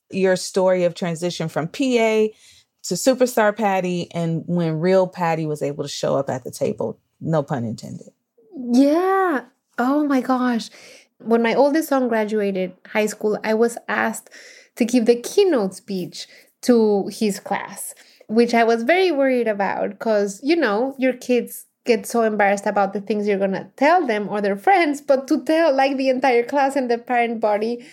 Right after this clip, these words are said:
Speaker 2: So, um, I prepared and prepared for months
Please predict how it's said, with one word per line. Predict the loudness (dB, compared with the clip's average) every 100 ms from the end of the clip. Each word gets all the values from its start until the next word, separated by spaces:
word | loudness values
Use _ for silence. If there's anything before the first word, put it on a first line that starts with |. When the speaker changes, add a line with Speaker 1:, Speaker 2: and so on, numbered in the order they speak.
| -20 -20 _ _
Speaker 2:
So, | 0 4 6 6 2 0
um, | 0 0 -2 -6 -8 _ _
I | 0 0 0
prepared | 0 -2 2 4 4
and | 2
prepared | -2 -4 0 2 2 0 0
for | 2
months | 4 2 -2 -2 -4 -6 -16